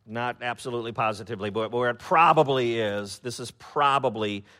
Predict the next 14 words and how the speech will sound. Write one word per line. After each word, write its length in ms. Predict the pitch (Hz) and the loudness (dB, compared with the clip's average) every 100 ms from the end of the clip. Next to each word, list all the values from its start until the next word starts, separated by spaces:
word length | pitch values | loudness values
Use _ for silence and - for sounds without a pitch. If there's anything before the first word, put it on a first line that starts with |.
| - | -6
about 280 | 107 104 - | 0 0 0
six 440 | - - 151 - | -8 -6 -6 -6
months 320 | 135 123 - | -4 -4 -4
later. 400 | 120 107 90 80 - | -2 -2 -2 -8 -12
So 280 | - 107 | -6 -2
about 240 | 98 98 92 | -2 -2 -4
six 340 | - - - | -8 -8 -8
months 280 | 151 151 - | -8 -8 -4
later, 420 | 123 110 104 104 _ _ - | -2 -2 -4 -6 _ _ -6
and 120 | 127 | -2
about 320 | 123 127 127 | 2 2 2
a 80 | 117 | -4
year 440 | 113 123 160 175 | -8 -4 -2 0
before 640 | 156 143 165 147 117 113 | -2 -6 -2 2 4 4